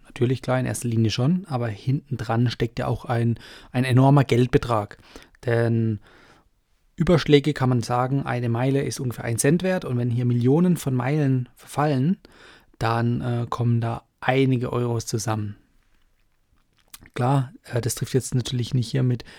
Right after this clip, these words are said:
Millionen von Euro oder Millionen von Meilen einen einzelnen Fluggast, sondern, äh, es trifft hier natürlich das ganze Kollektiv an Flugreisenden, die einfach nicht so häufig unterwegs sind. Ja, wer profitiert von dem Meilenverfall? Natürlich die Airlines beziehungsweise deren Vielfliegerprogramme,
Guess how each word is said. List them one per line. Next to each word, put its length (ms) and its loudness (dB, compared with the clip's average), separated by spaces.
Millionen 360 4
von 160 0
Euro 300 2
oder 100 2
Millionen 320 4
von 160 -2
Meilen 260 2
einen 260 0
einzelnen 360 0
Fluggast, 500 2
sondern, 320 2
äh, 360 -4
es 220 -12
trifft 280 -6
hier 140 -2
natürlich 460 -4
das 260 -4
ganze 220 0
Kollektiv 600 4
an 200 -2
Flugreisenden, 680 0
die 160 -2
einfach 240 -4
nicht 160 -4
so 80 -4
häufig 320 -2
unterwegs 580 -2
sind. 420 -8
Ja, 320 6
wer 100 6
profitiert 520 2
von 100 4
dem 80 6
Meilenverfall? 840 2
Natürlich 580 -2
die 280 -2
Airlines 500 2
beziehungsweise 380 -6
deren 260 0
Vielfliegerprogramme, 920 2